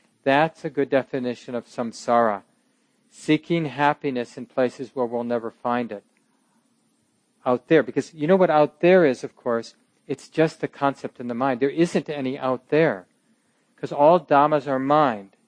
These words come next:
right? It's all here. It's only this. Right here. This is the mind. All Dhammas, that's everything, is this, mind. So when I think happiness is out there, I'm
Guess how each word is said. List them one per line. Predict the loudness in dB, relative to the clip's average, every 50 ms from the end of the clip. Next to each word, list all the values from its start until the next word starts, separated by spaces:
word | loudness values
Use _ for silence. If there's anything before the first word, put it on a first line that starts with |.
| _ _ _ _ _ _ _ _ _ _ _ _ _ _ _ _ -2
right? | 0 0 0 0 -2 -8 _ _ _ -16
It's | -6 0 4
all | 4 4 4
here. | 2 0 2 2 4 2
It's | 2 0
only | 0 0 0 0 0 0
this. | 2 2 2 2 2 -2 -8 -18 -20 -20 _ _ _ _ _ _ _ _ _ _ _ _ _ _ _ _ _ _ _ _ 0
Right | 0 0 2
here. | 0 -2 0
This | 0 0 0 0 -2
is | -6 -4 -2
the | -2 0
mind. | 2 2 2 4 2 2 0 -4 -6 _ _ _ _ _ _ _ _ _ _ _ _ _
All | 2 4 4 4
Dhammas, | 4 4 4 4 4 2 -2 -4 -6 -10 -20 _ -4
that's | -4 -4 0 2
everything, | 2 2 2 0 -2 -2 -4 -4 -4 -6 -8 -12 _ _ _ _
is | -16 -14 -10 -2
this, | 0 0 0 0 -2 -10 -18 -20 -20 _ _ _ _ _
mind. | -4 -2 -2 -2 -2 -6 -12 _ _ _ _ _ _ _ _ _ _ _ _ _ _ _ _ _ _ _ _ _
So | -8 -4 -4 0
when | 2 4 4 6
I | 6 4 4
think | 2 _ 0 0 2 0 0 -4 _ _ _ _ _ _ _ _
happiness | -2 0 0 0 0 -2 -2 -2 -4 -4 -4
is | -4 0
out | 2 2 2 0 -2 _
there, | 2 4 4 4 4 4 2 -2 -4 -8 _ _ _ _ _ _ _ _ _ _ _ _ _ _ _ _ _ _ _ _ _ _ _ _ -2
I'm | 0 0 0 0 -2